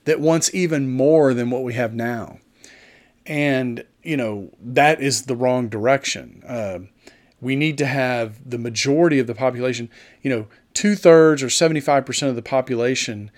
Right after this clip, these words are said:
want, needs to want to have less government. Uh, but you still, you have a growing number of people that think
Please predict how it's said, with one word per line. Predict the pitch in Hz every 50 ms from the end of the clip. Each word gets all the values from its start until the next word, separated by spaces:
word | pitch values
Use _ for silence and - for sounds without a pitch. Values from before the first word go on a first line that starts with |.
| _ - _ _ _ _ _ _ _ _ -
want, | 117 117 127 143 147 123 110 -
needs | 135 139 143 156 165 156 - -
to | 151
want | 131 120 127 139 135 139 131 -
to | 127 117
have | 113 131 123 117 107
less | 104 104 107 117 123 131 127 - -
government. | - - 101 87 80 71 64 64 60 - _ _ _ _ - - - _ _ _ _ _ -
Uh, | - 110 101 95 92 80
but | - - 131 127 131 - -
you | 147
still, | 135 - - - 170 170 165 143 131
you | 143 139 143 147
have | 139
a | 127 123
growing | 117 113 117 117 127 135 147 151 147 147
number | 143 139 139 131 127 120
of | 120 -
people | - 170 190 - - 120 120
that | 113 110 113 - _
think | - 131 120 117 120 120 - -